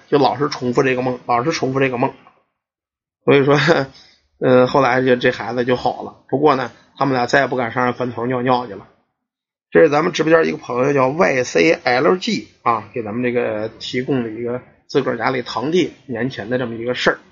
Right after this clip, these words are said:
啊。好了，感谢大家，感谢朋友们。咱们这个最近呢，喜马拉雅这几天，六七天吧哈，有一个活动，需要做一个什么，呃，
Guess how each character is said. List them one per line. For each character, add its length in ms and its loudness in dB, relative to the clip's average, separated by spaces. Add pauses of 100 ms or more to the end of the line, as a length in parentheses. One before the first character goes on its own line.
(120)
啊。 220 -10 (840)
好 100 0
了， 140 4 (160)
感 140 -2
谢 60 0
大 120 2
家， 220 0 (120)
感 180 -2
谢 100 -2
朋 180 -6
友 60 -2
们。 160 -2 (220)
咱 120 -4
们 80 0
这 120 2
个 240 4
最 200 -2
近 160 2
呢， 120 -2
喜 160 -6
马 80 0
拉 120 2
雅 340 -8
这 260 -2 (160)
几 220 -10
天， 320 0
六 160 0
七 140 -4
天 260 -2
吧 80 -2
哈， 240 -8 (260)
有 140 2
一 80 2
个 140 4
活 260 -4
动， 160 4 (120)
需 120 -4
要 80 0
做 220 -2
一 80 -6
个 160 -2
什 80 -8
么， 260 -4 (360)
呃， 680 -6